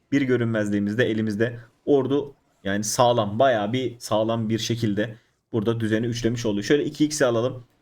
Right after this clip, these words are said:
Sizleri de çok bekletmeyelim. Sonraki düzenlerimize de geçer gösteririz zaten. Bu savaşın tamamını görmüş olun siz de.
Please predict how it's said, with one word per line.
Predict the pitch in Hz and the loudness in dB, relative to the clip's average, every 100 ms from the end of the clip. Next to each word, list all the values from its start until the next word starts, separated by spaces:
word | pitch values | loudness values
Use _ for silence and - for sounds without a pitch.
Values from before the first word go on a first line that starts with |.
| _ | _
Sizleri | - 113 117 | -4 -2 0
de | 113 | 0
çok | 117 113 | -2 -2
bekletmeyelim. | 104 101 120 120 104 131 - _ _ | -2 -2 -4 -2 -2 -2 -6 _ _
Sonraki | 131 131 120 127 | -4 -2 0 0
düzenlerimize | 120 117 113 110 120 | 2 2 0 -2 -2
de | 127 | 0
geçer | 117 120 120 | -2 0 0
gösteririz | 113 107 117 101 98 | 0 0 0 0 0
zaten. | 101 98 131 127 | 0 0 -2 -4
Bu | |
savaşın | - 117 110 123 | -2 0 0 -2
tamamını | 117 110 104 110 | -2 0 -2 -2
görmüş | 113 113 131 120 | 0 0 -2 -2
olun | 107 | -2
siz | 101 104 101 | -2 -4 -2
de. | 120 | -4